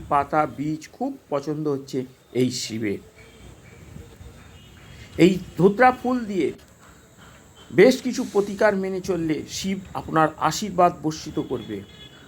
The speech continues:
জ্যোতিষশাস্ত্র অনুসারে শ্রাবণ মাসের সোমবার দিন বাড়িতে ধুতরা ফুলের গাছ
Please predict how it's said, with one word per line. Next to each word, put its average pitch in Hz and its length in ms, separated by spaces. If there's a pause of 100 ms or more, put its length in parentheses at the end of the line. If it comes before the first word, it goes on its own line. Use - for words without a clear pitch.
(640)
জ্যোতিষশাস্ত্র 233 760
অনুসারে 175 500 (400)
শ্রাবণ 165 400
মাসের 196 320
সোমবার 180 520
দিন 139 160 (120)
বাড়িতে 165 400
ধুতরা 165 400
ফুলের 180 340
গাছ 160 320